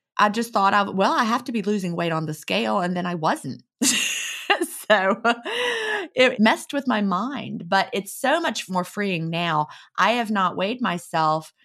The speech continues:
since, when was th-, it was twenty, I'm trying to do them, twenty seventeen, twenty sixteen, whenever that was.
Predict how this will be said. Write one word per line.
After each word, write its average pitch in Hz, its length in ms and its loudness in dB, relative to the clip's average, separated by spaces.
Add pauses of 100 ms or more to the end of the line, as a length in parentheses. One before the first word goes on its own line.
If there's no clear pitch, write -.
(220)
since, - 840 -4
when 208 220 -6
was 165 160 -8
th-, - 100 -20 (120)
it 185 60 -8
was 185 200 -10
twenty, 240 480 -2 (560)
I'm 185 100 0
trying 190 220 2
to 170 40 -2
do 185 120 -4
them, 170 240 -4
twenty 269 240 -2
seventeen, 262 840 -2
twenty 247 240 -2
sixteen, 233 460 -4
whenever 180 240 0
that 123 180 -4
was. - 800 -10